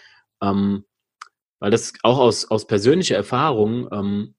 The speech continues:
ist es so, dass wenn ich sage, "Okay, das Shooting ist an dem und dem Tag und Sie haben, ähm, spätestens zweiundsiebzig Stunden später die fertigen Bilder",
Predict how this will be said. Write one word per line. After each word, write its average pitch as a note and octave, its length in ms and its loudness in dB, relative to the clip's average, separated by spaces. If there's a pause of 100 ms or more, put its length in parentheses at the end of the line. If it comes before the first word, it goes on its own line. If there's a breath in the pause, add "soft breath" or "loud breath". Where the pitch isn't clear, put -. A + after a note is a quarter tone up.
ist - 140 -10
es - 120 -10
so, D#3 240 6
dass B2 200 2
wenn G#2+ 100 2
ich G2+ 140 -4
sage, G2+ 200 0
"Okay, B2 180 -2
das B2+ 120 2
Shooting C3+ 320 0
ist G#2+ 120 -4
an G2 120 -2
dem G2 160 4
und G2 100 -2
dem B2+ 160 4
Tag C#3+ 300 -2
und A2+ 120 -4
Sie G#2 160 -2
haben, A2 560 0
ähm, G2 320 -2
spätestens G#2+ 760 -2
zweiundsiebzig G#2+ 680 -2
Stunden G#2 300 0
später C3 420 2
die G#2 100 -2
fertigen F#2+ 440 -4
Bilder", C3+ 400 4